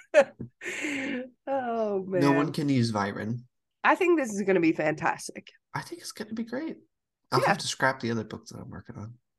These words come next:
Speaker 1: Yeah.
Speaker 2: that I haven't touched in, like, a year.
Speaker 1: Get rid of it. It's honestly a piece of shit anyway.
Speaker 2: No.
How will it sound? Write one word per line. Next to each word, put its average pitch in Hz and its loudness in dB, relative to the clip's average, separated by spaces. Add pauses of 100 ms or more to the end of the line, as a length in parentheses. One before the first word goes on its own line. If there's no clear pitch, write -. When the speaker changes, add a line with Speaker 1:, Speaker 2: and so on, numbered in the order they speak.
(280)
Speaker 1:
Yeah. 147 4
Speaker 2:
that 104 0
I 101 -2
haven't 101 -6
touched - -10
in, - -12
like, 98 -10
a - -6
year. 98 -4 (220)
Speaker 1:
Get 233 6
rid 175 8
of 135 0
it. 127 2 (1300)
It's 190 2
honestly 202 6
a 165 0
piece 170 -2
of 160 -4
shit - -4
anyway. 135 -4 (600)
Speaker 2:
No. 196 0